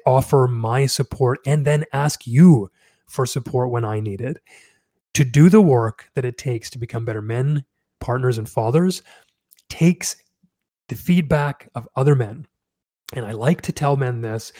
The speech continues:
as a man, we are often the rock. We are often the container. We are often the safe place that everybody else has to go to, and we're supposed to just take it.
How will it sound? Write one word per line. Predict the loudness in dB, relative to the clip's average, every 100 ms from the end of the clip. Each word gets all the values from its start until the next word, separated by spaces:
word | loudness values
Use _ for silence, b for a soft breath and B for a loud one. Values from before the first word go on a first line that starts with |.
| B B B B -8
as | -2
a | 0
man, | 2 2 0
we | 2 4
are | 4
often | 2 -2 -2
the | -2
rock. | -4 -10 -14 -12
We | -8
are | -6
often | -4 -4 -2 -4
the |
container. | -4 -8 -8 -8 -6 -6
We | -6
are | -4
often | -2 -2
the | -4
safe | -4 0 0 0
place | 0 -2 -2
that | -2
everybody | 2 2 2
else | 2 0
has | -4 -2
to |
go | 0 0
to, | 0 -2 -4 -6 B B B B
and | -12 -6
we're | -6
supposed | -6 -2 -2 -2
to | -4
just | -4 -6
take | -10 -12 -12
it. | -16